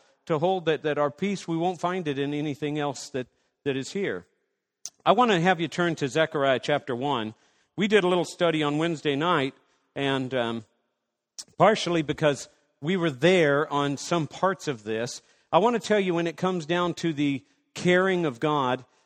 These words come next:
is that the sermon title today is called From Insanity to Serenity. Okay, From Insanity to Serenity. So while you're turning, finding Zechariah in the Old Testament, chapter one, um, I just call your attention to the bulletin. Several scriptures down there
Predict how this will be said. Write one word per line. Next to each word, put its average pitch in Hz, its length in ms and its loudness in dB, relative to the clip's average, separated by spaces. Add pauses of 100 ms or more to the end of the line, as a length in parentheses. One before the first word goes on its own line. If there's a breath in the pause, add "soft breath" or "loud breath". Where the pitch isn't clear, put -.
is 143 300 -2
that 151 220 0
the 156 100 -2
sermon 202 380 0
title 175 340 2
today 151 280 0
is 156 120 -2
called 147 320 2
From 151 200 -2
Insanity 170 680 -2
to 147 180 -6
Serenity. 123 720 -6 (800)
Okay, 143 200 0
From 135 320 -4
Insanity 175 760 -2
to - 180 -6
Serenity. 131 720 -4 (300 soft breath)
So - 140 -2
while 175 160 4
you're 185 140 0
turning, 185 420 0
finding 165 420 0
Zechariah 156 640 2
in 127 100 -2
the 127 120 -2
Old 131 200 -4
Testament, 143 480 -4
chapter 143 380 -4
one, 131 440 -2 (640)
um, 143 320 0
I 151 100 0
just 156 220 -6
call 180 160 4
your 160 120 0
attention 160 400 -4
to 143 60 -4
the 135 80 -6
bulletin. 143 500 -2
Several 160 340 -2
scriptures 160 540 -4
down 139 300 -2
there 135 320 -4